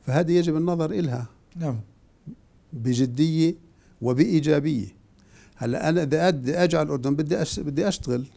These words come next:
Speaker 1: بدي أمارس،
Speaker 2: تمام.
Speaker 1: بديش، بديش على شهادة في الطب. يعني إحنا ال-، ال-، لماذا أسس المجلس الطبي الأردني؟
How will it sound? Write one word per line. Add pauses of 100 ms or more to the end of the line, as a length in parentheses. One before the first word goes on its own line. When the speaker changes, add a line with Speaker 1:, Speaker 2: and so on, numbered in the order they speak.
Speaker 1:
بدي
أمارس، (220)
Speaker 2:
تمام.
Speaker 1:
بديش،
بديش
على
شهادة
في
الطب. (1500)
يعني
إحنا
ال-،
ال-، (600)
لماذا
أسس
المجلس
الطبي
الأردني؟